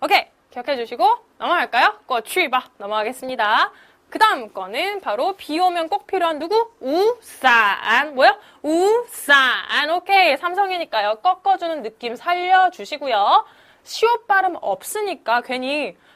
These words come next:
발음 굴려준다고 슈안 이러지 말고 딱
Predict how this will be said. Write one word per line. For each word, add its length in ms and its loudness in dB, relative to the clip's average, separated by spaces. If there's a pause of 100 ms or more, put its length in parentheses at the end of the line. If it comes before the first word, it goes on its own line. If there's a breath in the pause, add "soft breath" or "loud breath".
발음 360 -8
굴려준다고 800 -6 (140)
슈안 760 -14
이러지 220 -2
말고 640 -2 (100)
딱 180 0